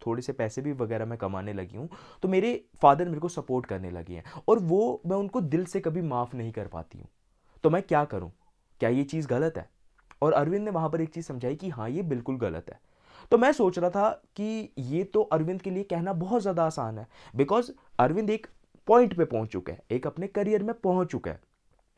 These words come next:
जहाँ पर उसको शायद से बाकी वाली चीज़ों के बारे में इतना ध्यान देने की ज़रूरत नहीं है। उसकी शादी हो चुकी है, उसकी कोई गर्लफ्रेंड नहीं है, इस, जिसके बारे में उसको ये लोड लेना पड़े कि उसकी जो गर्लफ्रेंड है वो उसे सपोर्ट नहीं करती है,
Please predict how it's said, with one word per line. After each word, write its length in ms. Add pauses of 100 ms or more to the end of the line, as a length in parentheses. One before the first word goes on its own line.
(240)
जहाँ 280
पर 140
उसको 200
शायद 300
से 100
बाकी 340
वाली 180
चीज़ों 280
के 80
बारे 180
में 100
इतना 180
ध्यान 240
देने 180
की 80
ज़रूरत 460
नहीं 180
है। 100 (240)
उसकी 180
शादी 340
हो 140
चुकी 340
है, 140 (160)
उसकी 200
कोई 160
गर्लफ्रेंड 420
नहीं 200
है, 160
इस, 180
जिसके 220
बारे 200
में 100
उसको 180
ये 140
लोड 260
लेना 200
पड़े 240
कि 120
उसकी 260
जो 100
गर्लफ्रेंड 340
है 60
वो 80
उसे 160
सपोर्ट 400
नहीं 160
करती 300
है, 160